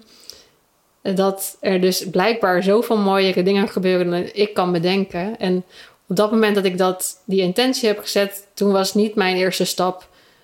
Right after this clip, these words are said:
eh, een podcast maken. Maar mijn eerste stap was: oké, ik moet loslaten dat ik mijzelf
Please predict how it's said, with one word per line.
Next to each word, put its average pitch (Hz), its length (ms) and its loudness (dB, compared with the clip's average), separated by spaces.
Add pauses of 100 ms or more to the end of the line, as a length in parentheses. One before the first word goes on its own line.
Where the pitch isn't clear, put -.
(180)
eh, 175 520 2
een 190 120 -2
podcast 202 400 0
maken. 175 500 0 (540)
Maar 185 160 0
mijn 196 160 2
eerste 196 260 2
stap 170 340 -2
was: 175 420 -2 (140)
oké, 180 220 -4
ik 180 120 0
moet 190 160 0
loslaten 190 640 0
dat 180 160 0
ik 190 140 -4
mijzelf 185 800 0